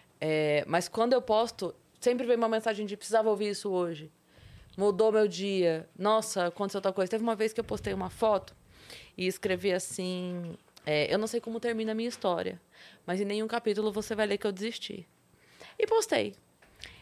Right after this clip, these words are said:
Ok, passou o dia, eu tinha postado, era a meio da tarde, sei lá. À noite, uma amiga minha me liga chorando.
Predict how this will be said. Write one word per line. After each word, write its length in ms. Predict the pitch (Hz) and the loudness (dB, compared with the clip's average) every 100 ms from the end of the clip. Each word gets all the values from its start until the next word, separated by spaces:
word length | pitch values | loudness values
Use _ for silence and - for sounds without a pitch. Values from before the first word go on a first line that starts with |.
| - - _ _ _ _ _ _ - | -20 -20 _ _ _ _ _ _ -10
Ok, 320 | 349 330 320 | -4 -2 0
passou 320 | 277 226 240 | 0 0 -2
o 60 | 233 | -2
dia, 340 | 208 247 311 | -4 -2 0
eu 120 | 202 | -2
tinha 140 | 170 196 | -2 -4
postado, 340 | 185 185 180 180 | -2 0 2 4
era 240 | 170 156 160 - | 4 0 -4 -6
a 80 | |
meio 340 | 151 151 156 180 | -6 -4 0 2
da 140 | 180 | 2
tarde, 340 | 180 185 190 - | 0 -4 -4 -2
sei 100 | 190 | -2
lá. 200 | 185 - _ _ _ | -2 -4 _ _ _
À 120 | 311 330 | -2 -2
noite, 500 | 262 262 269 - 339 | -2 -4 -4 -6 -4
uma 160 | 302 | -4
amiga 260 | 277 269 277 | -2 -2 -2
minha 160 | 254 | -4
me 120 | 254 277 | -6 -4
liga 240 | 226 233 | 0 -2
chorando. 680 | - - 269 269 226 226 | -2 -4 -2 -2 -4 -8